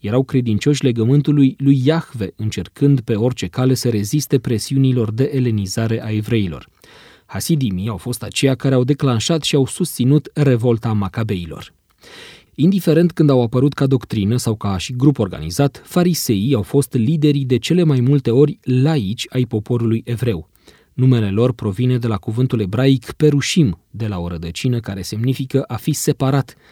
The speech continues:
sau pus deoparte, în greacă farisaoi.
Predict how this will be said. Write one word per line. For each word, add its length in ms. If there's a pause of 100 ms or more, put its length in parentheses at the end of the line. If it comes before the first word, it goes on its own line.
(100)
sau 300
pus 220
deoparte, 540 (240)
în 180
greacă 500 (240)
farisaoi. 920